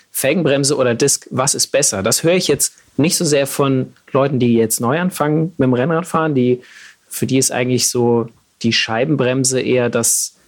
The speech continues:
äh, das, äh, Mittel, äh, oder die Bremse der Wahl.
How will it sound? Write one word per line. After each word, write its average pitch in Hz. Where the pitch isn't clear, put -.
äh, 135
das, -
äh, 127
Mittel, 135
äh, -
oder 117
die 123
Bremse 131
der 117
Wahl. 123